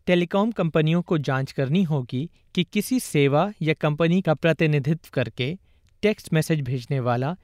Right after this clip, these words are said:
क्या उस नाम के तहत पंजीकृत है या नहीं। अगर भेजने वाले का नाम रजिस्टर में नहीं है, तो उस एसएमएस को या तो ब्लॉक किया जाएगा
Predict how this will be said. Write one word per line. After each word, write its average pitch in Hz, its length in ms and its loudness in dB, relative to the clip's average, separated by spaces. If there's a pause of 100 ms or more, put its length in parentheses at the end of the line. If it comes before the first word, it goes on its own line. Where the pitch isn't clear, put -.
(280)
क्या 202 180 4
उस 208 240 0
नाम 151 260 2
के 160 160 -2
तहत 135 340 -4 (340)
पंजीकृत 151 580 0
है 160 240 -2
या 147 140 0
नहीं। 123 300 -6 (800)
अगर 214 260 0
भेजने 180 380 2
वाले 156 300 2
का 165 140 0
नाम 147 280 0
रजिस्टर 147 500 0
में 165 160 2
नहीं 139 380 0
है, 135 220 -2 (480)
तो 165 120 4
उस 156 160 0
एसएमएस 170 500 0
को 139 280 -4 (300)
या 151 160 4
तो 143 160 0
ब्लॉक 131 400 0
किया 160 180 2
जाएगा 151 460 0